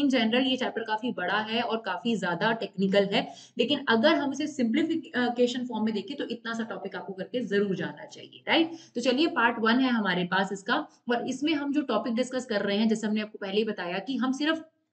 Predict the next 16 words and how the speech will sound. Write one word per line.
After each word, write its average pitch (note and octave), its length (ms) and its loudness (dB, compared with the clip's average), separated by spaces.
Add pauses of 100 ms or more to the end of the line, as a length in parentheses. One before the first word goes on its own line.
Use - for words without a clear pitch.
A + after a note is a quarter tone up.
(380)
depreciable B3+ 880 6
assets G#3 520 2 (120)
का A#3 80 6
depreciation A#3+ 520 2
कैसे B3 240 -2
calculate G#3+ 500 0
करते F#3+ 240 -2
हैं, A3 140 2
जो G#3+ 80 2
कि A3 260 2
ज्यादातर F3+ 440 2
एग्जाम F3+ 260 0
में - 100 -14
पूछा - 260 -8
जाता F3 260 -4
है, B3+ 180 -2